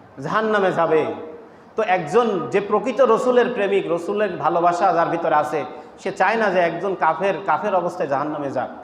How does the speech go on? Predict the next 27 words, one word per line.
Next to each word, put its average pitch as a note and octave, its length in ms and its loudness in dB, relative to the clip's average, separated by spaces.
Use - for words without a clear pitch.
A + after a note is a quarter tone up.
সে G3 160 0
চায় G3+ 240 2
সেও G3 320 -2
কি G3+ 120 -2
হোক, F3+ 180 2
ইসলামের F3 380 -2
ছায়াতলে D#3 480 -2
ফিরে C3+ 180 -6
আসুক। B2 300 -4
একজন G#3+ 340 2
কাফেরকেও B3+ 460 2
আঘাত A3 280 2
দিয়ে A3+ 180 4
একটা A3+ 180 0
মুসলমান G#3+ 480 -2
কথা F#3 220 2
বলবে D3 280 0
না, A#2 120 -4
কিন্তু C4+ 600 2
মুসলমান B3+ 500 2
কথা A3+ 260 2
বলবে B3+ 440 4
কর্মের A3 420 4
বিরুদ্ধে, D3 420 -2
ব্যক্তির A3 420 0
বিরুদ্ধে G3 340 0
না। B2+ 160 -4